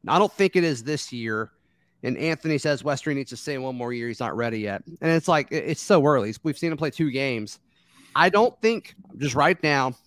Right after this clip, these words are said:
as we talk about this on our live show, Daryl, on November eighteenth, twenty twenty-two, I don't think he'll be ready by the end of the year. I don't think he'll be, like, a, a first-round pick if he were to leave after this season. But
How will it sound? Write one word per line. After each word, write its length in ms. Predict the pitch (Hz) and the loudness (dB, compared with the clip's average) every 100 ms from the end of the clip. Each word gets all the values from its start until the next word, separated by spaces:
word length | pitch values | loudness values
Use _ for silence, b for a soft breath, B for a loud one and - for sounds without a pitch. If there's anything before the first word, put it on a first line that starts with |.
| - | -8
as 120 | 139 | -4
we 140 | 131 143 | -2 -4
talk 320 | - 151 151 | 2 4 4
about 280 | 160 151 - | 4 2 2
this 200 | 160 151 | -2 0
on 80 | 156 | 0
our 120 | 147 | 2
live 340 | 143 143 147 | 2 2 0
show, 340 | - 143 127 123 | -2 -2 0 -2
Daryl, 420 | 123 120 123 123 | -2 -2 -2 -2
on 140 | 127 | -2
November 640 | 131 127 113 147 160 160 - | -2 -4 -4 -4 0 0 0
eighteenth, 640 | 151 151 - 165 135 123 151 | -4 -6 -2 -2 0 -4 -10
twenty 260 | - 151 143 | -8 -4 -2
twenty-two, 640 | 151 156 143 151 123 117 - _ _ _ _ _ - | 0 0 0 0 0 -2 -8 _ _ _ _ _ -2
I 80 | 147 | 2
don't 160 | 160 | 4
think 220 | 143 160 151 | 4 2 4
he'll 80 | |
be 140 | 156 151 | 4 4
ready 300 | 151 156 160 | 4 2 0
by 120 | 151 | 0
the 120 | 151 156 | 2 2
end 100 | 156 | 2
of 60 | |
the 80 | 151 | 0
year. 220 | 160 165 | -2 -2
I 80 | - | -2
don't 240 | 139 143 - | -2 -2 -2
think 180 | 143 | -4
he'll 120 | - 135 | -2 -2
be, 200 | 143 139 | 0 0
like, 200 | 135 131 | 0 -2
a, 80 | |
a 80 | 104 | -2
first-round 520 | - 143 139 160 139 | 2 2 2 0 0
pick 320 | - 156 - _ - | -2 -8 -8 _ -12
if 100 | 127 | -4
he 80 | |
were 120 | 147 135 | -4 -2
to 60 | |
leave 220 | 131 139 | -4 -2
after 220 | 139 139 147 | -2 -2 -6
this 140 | 143 | -8
season. 440 | - 143 139 143 - _ _ _ - | -8 -10 -6 -8 -10 _ _ _ -2
But 160 | 151 | -2